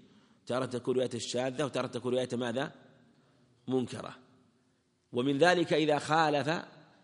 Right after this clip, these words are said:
الثقات، ومثل هذه الرواية طبق على هذا، فهو في هذه شذة، فنحكم بروايته بالشذوذ، ولو كثر الرواة الثقات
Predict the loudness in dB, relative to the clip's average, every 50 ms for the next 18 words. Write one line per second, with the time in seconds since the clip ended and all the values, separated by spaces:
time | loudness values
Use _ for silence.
0 | _ _ _ _ -18 -10 -6 -6 -2 2 2 2 2 2 -2 -12 -20 -20 -20 -20
1 | -20 -18 _ -2 0 2 2 2 2 0 0 0 -2 -2 -2 -2 -4 -4 -6 -6
2 | -6 -6 -8 -8 -10 -8 -6 -6 -6 -6 -8 -8 -8 -8 -8 -8 -10 -12 -14 -18
3 | -20 -20 _ _ _ _ _ _ _ _ _ _ _ _ _ _ _ _ _ _
4 | _ _ _ _ _ _ _ _ _ _ _ _ _ _ _ _ _ _ _ _
5 | _ _ -8 -4 -2 0 0 2 2 2 0 0 0 2 2 2 2 0 -2 -4
6 | -4 -4 -8 -14 -20 -20 -20 _ _ _ _ _ _ _ -8 -4 -2 -2 -2 -2
7 | -4 -4 -4 -2 0 -2 -2 -2 -4 -4 -4 -6 -6 -6 -4 -2 0 0 -2 -2
8 | -6 -12 -20 -20 -20 -20 -20 _ _ -20 _ _ _ _ _ _ _ _ -20 -20
9 | -20 _ _ 0 4 6 8 8 8 8 8 6 6 6 6 6 6 6 6 4
10 | 4 6 6 6 6 6 4 2 -2 -8 -16 -20 -20 -20 -20 -20 -20 _ _ _
11 | _ _ -12 -10 -4 -2 -2 0 4 6 6 6 6 4 0